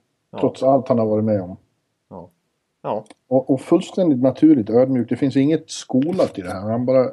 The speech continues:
Speaker 2: han bara är så här.
Speaker 1: Ja. Ja, jag, ja, jag vet inte vad jag ska säga. Det, det, jag tyckte det var lite kul för att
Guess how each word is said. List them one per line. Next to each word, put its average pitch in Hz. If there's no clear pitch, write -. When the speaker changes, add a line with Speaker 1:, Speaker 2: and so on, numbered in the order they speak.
Speaker 2:
han -
bara 135
är 131
så -
här. 87
Speaker 1:
Ja. 82
Ja, 110
jag, 120
ja, 151
jag 110
vet 113
inte -
vad 117
jag 101
ska -
säga. 120
Det, 131
det, 135
jag 143
tyckte 151
det -
var 147
lite 143
kul 139
för 135
att -